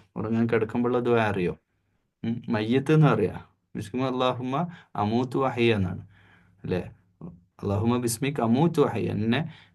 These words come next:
മരിപ്പിക്കുകയും ജീവിക്കുകയും. അപ്പം ഡെത്തിന് ഇക്വലന്റ് ആയിട്ടുള്ള സംഗതി, നമ്മൾ മരിക്കുന്ന പോലെയാണ്.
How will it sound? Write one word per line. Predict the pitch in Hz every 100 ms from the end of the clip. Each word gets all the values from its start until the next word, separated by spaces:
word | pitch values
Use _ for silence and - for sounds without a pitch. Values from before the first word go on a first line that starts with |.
| -
മരിപ്പിക്കുകയും | 107 107 101 135 135 147
ജീവിക്കുകയും. | 117 117 120 123 113
അപ്പം | 101 120 - - _ - - - - 110
ഡെത്തിന് | 104 110 - 147
ഇക്വലന്റ് | 143 135 135 131 127
ആയിട്ടുള്ള | 127 123 123
സംഗതി, | 107 95
നമ്മൾ | 92
മരിക്കുന്ന | 110 113 104 120 123
പോലെയാണ്. | 123 139 135 117 98